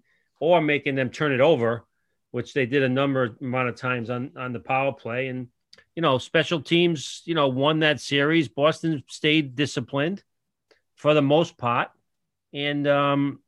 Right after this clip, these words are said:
you know, that, you know, you can't say enough about Charlie McAvoy. I mean,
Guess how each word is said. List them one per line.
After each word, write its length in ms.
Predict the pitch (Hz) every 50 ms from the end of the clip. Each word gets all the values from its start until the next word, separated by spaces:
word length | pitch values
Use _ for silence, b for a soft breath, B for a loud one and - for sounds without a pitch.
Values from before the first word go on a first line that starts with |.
| _ _
you 100 | 151 170
know, 160 | 160 139 131
that, 240 | 135 135 135 135 131 -
you 120 | 156 160
know, 320 | 151 135 131 131 135 156 160
you 240 | 147 143 143 143 -
can't 240 | - 170 170 139
say 160 | - - 165 156
enough 260 | 147 160 170 - -
about 220 | 139 135 131 123
Charlie 240 | - 151 143 143 131
McAvoy. 580 | 120 135 143 180 - 139 110 107 110 117 123 127
I 40 |
mean, 360 | 120 123 127 127 123 127 123